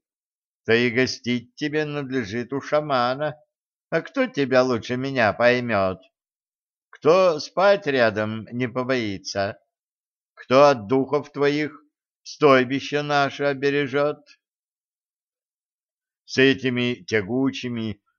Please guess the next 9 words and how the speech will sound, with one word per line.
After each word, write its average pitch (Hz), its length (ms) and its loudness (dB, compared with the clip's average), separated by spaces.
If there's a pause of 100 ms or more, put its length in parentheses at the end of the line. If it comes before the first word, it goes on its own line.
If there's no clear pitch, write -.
убаюкивающими 131 1120 0
разговорами 113 1000 0 (380)
хозяин 147 400 2
снял 120 500 2
со 101 140 -8
стены 80 380 -10
бубен, 117 760 -4 (460)
покачал 107 800 0
его, 104 540 -4